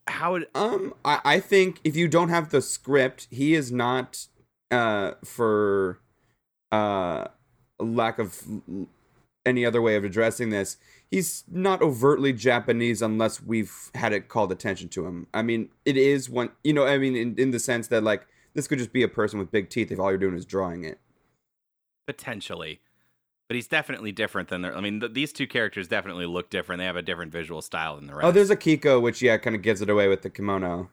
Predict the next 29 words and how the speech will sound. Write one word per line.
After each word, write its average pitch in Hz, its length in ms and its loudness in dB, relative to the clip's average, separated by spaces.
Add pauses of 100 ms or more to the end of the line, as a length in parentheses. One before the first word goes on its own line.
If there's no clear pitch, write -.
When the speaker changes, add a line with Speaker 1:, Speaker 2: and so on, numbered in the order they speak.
Speaker 1:
Yeah. 85 320 -6 (1040)
Yeah, 156 180 2
so 123 140 -12
I 160 40 -6
don't 196 120 0
know. 117 100 0
There's 110 140 -8
a 160 60 -2
lot 170 180 0
of, 156 160 -6
there's 147 160 -4
a 151 60 2
lot 151 200 2
of, 143 80 0
like, 104 320 -2 (160)
angles 101 400 -2
on 87 180 -4
that 85 220 -4
that 85 80 -6
I 104 120 0
don't 101 120 -4
even 90 220 -6
know 87 140 -4
how 90 140 -4
to, 82 220 -8 (200)
<laughs> - 1400 -6
how 127 100 4
to 110 100 0
process. 95 720 -2